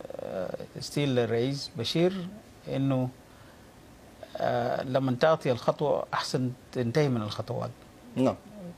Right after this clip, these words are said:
Speaker 1: فجاب السلام في السودان، فنتمنى نفس الروح ونفس الروح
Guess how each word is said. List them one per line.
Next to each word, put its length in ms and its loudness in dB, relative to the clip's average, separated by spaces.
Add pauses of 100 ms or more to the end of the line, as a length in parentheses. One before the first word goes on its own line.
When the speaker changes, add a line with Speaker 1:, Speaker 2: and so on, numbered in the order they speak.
(200)
Speaker 1:
فجاب 1500 -2
السلام 400 2
في 100 -4
السودان، 540 0 (640)
فنتمنى 720 2 (240)
نفس 320 2
الروح 320 4 (760)
ونفس 340 2
الروح 320 4